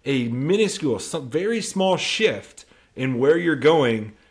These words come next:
can take you to a whole nother place. And I think it's really important for us all to remember that, that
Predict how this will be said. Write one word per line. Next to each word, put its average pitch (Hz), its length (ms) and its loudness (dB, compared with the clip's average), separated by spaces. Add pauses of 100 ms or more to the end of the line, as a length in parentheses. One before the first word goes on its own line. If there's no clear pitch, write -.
(140)
can 131 220 -6
take 156 260 -2
you 151 100 0
to 127 200 -2
a - 20 -4
whole 160 460 0
nother 131 260 0
place. 113 420 0
And 117 60 -6
I 110 60 -4
think 139 200 -4
it's 131 160 -4
really 123 200 -2
important 113 400 -4
for 120 100 -4
us 110 100 -4
all 131 160 0
to 135 60 -4
remember 107 380 -4
that, 107 240 -2
that 110 160 -6